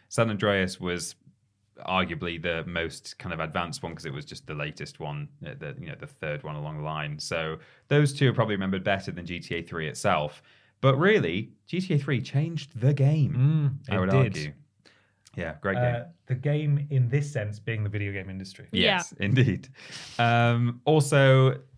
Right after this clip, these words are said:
Speaker 1: again, not the first, even within its own series, but Oblivion, I think, was quite an
Speaker 2: Mm.
Speaker 1: important one. And you could argue that Morrowind, like, did what Oblivion did before Oblivion did it.
Speaker 2: But I don't
Speaker 1: But
Speaker 2: like the menus, and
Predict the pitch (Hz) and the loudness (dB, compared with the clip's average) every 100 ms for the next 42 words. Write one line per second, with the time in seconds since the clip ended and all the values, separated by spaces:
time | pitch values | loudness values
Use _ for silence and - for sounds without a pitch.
0 | _ 120 120 127 117 120 104 127 139 139 | _ 0 4 6 4 0 0 4 4 2
1 | 131 92 87 92 123 123 95 92 95 73 | 0 4 4 2 4 4 4 2 0 0
2 | 82 80 - 120 92 73 69 73 95 87 | -2 -4 0 2 2 0 -6 -8 -2 -2
3 | 82 104 95 110 95 85 78 78 85 85 | 0 -2 -2 -2 -2 -4 -8 -6 -6 -6
4 | 82 80 80 - 107 107 85 98 87 85 | -6 -8 -8 -8 -6 -2 -2 -4 -4 -4
5 | 78 80 82 82 90 _ - 90 92 95 | -4 -6 -8 -8 -14 _ -8 -6 -2 0
6 | 87 85 82 87 98 82 73 73 - - | 0 0 -2 0 0 0 -4 -10 -14 -18
7 | 143 - 67 80 95 180 - 95 78 - | -18 -18 -16 -6 -4 -4 -4 -4 -4 -10
8 | - 92 80 80 90 85 82 80 82 - | -8 -4 -4 -4 -4 -4 -4 -4 -6 -6
9 | - - 82 78 76 - - 90 82 78 | -12 -8 -6 -6 -8 -12 -8 -6 -6 -6
10 | 78 80 - - 117 147 143 135 117 120 | -4 -4 -6 -2 2 4 6 6 4 4
11 | 120 113 107 101 98 90 87 | 4 0 -2 -6 -8 -10 -12